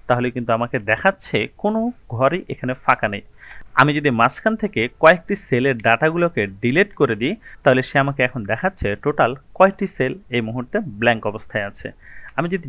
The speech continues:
যে কোনো একটাতে ডাটা ইনপুট করে দিই আবার, আমাকে দেখাচ্ছে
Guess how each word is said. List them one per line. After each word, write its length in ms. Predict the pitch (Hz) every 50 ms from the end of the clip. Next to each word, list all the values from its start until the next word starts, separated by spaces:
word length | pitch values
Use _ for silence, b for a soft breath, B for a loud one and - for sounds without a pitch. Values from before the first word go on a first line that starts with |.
| 117
যে 80 | 123 131 127
কোনো 100 | 143 139 139
একটাতে 280 | 135 - 135 127 - 131 120 107 98 92 120
ডাটা 220 | 117 117 - 123 110 113 117
ইনপুট 260 | 113 - - 214 208 - -
করে 140 | 165 143 143
দিই 100 | 139 131 120 110
আবার, 180 | 110 131 170 247 262 - - 123
আমাকে 200 | 123 123 120 - 113 98 101
দেখাচ্ছে 420 | 107 - 185 190 - - - 117